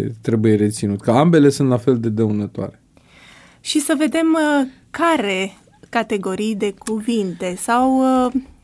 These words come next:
Speaker 2: expresii
Speaker 1: <laughs>
Speaker 2: nu ar trebui să se, uh,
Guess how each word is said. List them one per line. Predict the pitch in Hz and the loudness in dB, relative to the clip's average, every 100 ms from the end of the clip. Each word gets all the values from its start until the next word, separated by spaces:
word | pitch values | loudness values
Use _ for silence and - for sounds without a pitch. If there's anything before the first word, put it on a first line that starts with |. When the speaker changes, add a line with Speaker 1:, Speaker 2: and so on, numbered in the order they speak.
| - | -4
Speaker 2:
expresii | 269 - - 269 220 196 - 208 214 233 - - - | -2 -2 -2 0 2 0 -2 -2 -4 -4 -12 -20 -20
Speaker 1:
<laughs> | - - 254 269 | -20 -2 4 6
Speaker 2:
nu | 330 359 320 | 6 4 2
ar | 285 | 2
trebui | - 220 214 226 | -2 -4 -2 -2
să | 247 214 | -2 -4
se, | 214 214 202 196 214 | -4 -4 -4 -4 -6
uh, | 214 - 226 | -8 -10 -12